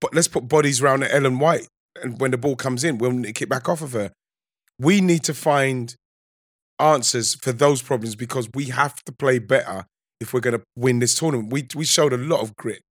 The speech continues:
We've shown that against Norway, if you fuck it, if you slip up and you get your tactics wrong and you give us chances, we're gonna hammer you. But what we've also shown is if you put, if you put a real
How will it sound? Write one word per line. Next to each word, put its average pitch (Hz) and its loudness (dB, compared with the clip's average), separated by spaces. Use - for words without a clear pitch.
We've 135 -2
shown 196 6
that 156 4
against 151 0
Norway, 135 4
if 123 -6
you 165 -4
fuck - -6
it, - -8
if 123 -8
you 170 -4
slip 170 -2
up 139 2
and 123 -4
you 120 -4
get 147 2
your 156 2
tactics 131 -4
wrong 123 0
and 117 -4
you 110 -10
give 127 -4
us 131 0
chances, 117 -2
we're 117 -4
gonna 117 -2
hammer 120 -6
you. 90 -8
But 120 -4
what 143 4
we've 143 0
also 156 2
shown 117 0
is 113 -4
if 120 -6
you 151 -2
put, - -6
if 131 -8
you 165 -4
put - -4
a 131 0
real 131 -2